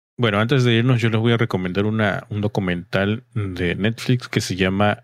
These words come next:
Nobody Speaks, eh, Trials of, es que no puedo ver aquí el título. Si le, si le doy clic, creo que va a empezar la, la, a reproducir. Oh, no, aquí está. Se llama Nobody Speaks,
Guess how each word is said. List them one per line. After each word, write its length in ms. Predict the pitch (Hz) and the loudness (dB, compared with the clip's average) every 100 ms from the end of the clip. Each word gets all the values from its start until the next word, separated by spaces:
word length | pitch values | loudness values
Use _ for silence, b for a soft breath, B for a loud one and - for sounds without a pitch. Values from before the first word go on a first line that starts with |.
| - | -6
Nobody 500 | 101 98 95 95 92 | -4 0 0 0 0
Speaks, 680 | - _ 120 117 - - - _ _ _ _ _ _ _ _ _ _ _ - - | -4 _ -6 -2 -2 -2 -6 _ _ _ _ _ _ _ _ _ _ _ -12 -4
eh, 380 | 101 92 87 - _ _ _ _ _ | 0 0 0 -4 _ _ _ _ _
Trials 800 | - 104 101 110 107 107 98 - | -2 2 2 4 4 2 0 -2
of, 840 | 110 107 104 - - - - - - _ _ _ | 2 2 0 -8 -12 -14 -14 -20 -20 _ _ _
es 140 | 120 - | -4 -2
que 100 | 98 | -4
no 100 | 92 | -2
puedo 260 | 95 90 | -2 0
ver 120 | 87 | -2
aquí 180 | 82 - | -4 -8
el 100 | 80 | -12
título. 440 | - 85 - - _ _ _ _ _ _ _ _ _ - | -12 -16 -18 -20 _ _ _ _ _ _ _ _ _ -8
Si 220 | 95 110 | -2 0
le, 180 | 101 101 | 0 0
si 140 | 117 | 2
le 120 | 107 | 2
doy 180 | 104 113 | 2 -2
clic, 300 | - 120 120 | 0 0 2
creo 120 | 110 | -2
que 100 | 104 | -2
va 60 | 95 | -4
a 40 | |
empezar 280 | 95 - 95 | -4 -6 -6
la, 140 | 87 82 | -6 -10
la, 320 | 87 82 80 78 - - | -12 -10 -12 -16 -18 -14
a 60 | |
reproducir. 440 | 98 - 87 - - | -14 -12 -12 -12 -4
Oh, 80 | 104 | -2
no, 80 | 104 | -2
aquí 120 | - | -4
está. 260 | - - _ _ _ _ _ _ _ _ _ _ | -10 -12 _ _ _ _ _ _ _ _ _ _
Se 180 | - 113 | 0 2
llama 560 | 123 127 127 127 - - | 2 4 4 4 0 -2
Nobody 420 | 110 110 107 92 | 0 2 2 0
Speaks, 580 | - - 135 131 - | -2 0 0 -2 -4